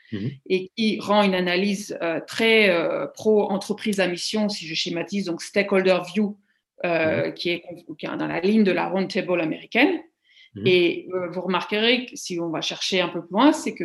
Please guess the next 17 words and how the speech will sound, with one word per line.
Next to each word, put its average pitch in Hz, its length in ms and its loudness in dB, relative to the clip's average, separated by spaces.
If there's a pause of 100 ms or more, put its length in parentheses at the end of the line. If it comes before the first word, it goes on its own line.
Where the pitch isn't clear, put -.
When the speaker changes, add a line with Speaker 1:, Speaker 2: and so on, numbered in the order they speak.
(140)
Speaker 2:
ce - 180 -8
même 196 180 4
Bebchuk - 560 -2 (640)
et 220 540 4
d'autres 226 220 4
profs 220 200 -2
américains 175 640 0
de 160 80 -2
Harvard 226 680 2
se - 160 -8
s-, - 280 -10
ont 180 100 -6
fait 190 440 2 (280)
un 175 120 -4
commentaire 180 720 0
extrêmement 208 600 0
sévère, 180 840 -2